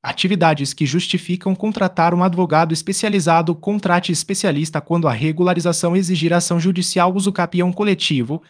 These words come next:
ordinário, ações possessórias ou disputas de herança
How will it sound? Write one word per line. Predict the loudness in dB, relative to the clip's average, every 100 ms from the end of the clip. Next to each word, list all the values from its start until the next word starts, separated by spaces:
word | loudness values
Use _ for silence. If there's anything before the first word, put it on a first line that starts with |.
| _
ordinário, | -2 -2 0 0 2 2 -2 -8 -6
ações | -4 0 0 -2
possessórias | -2 -2 -2 0 0 0 -2 -2
ou | -2
disputas | -2 -4 -4 -2 -2
de | 0
herança | 0 2 0 -4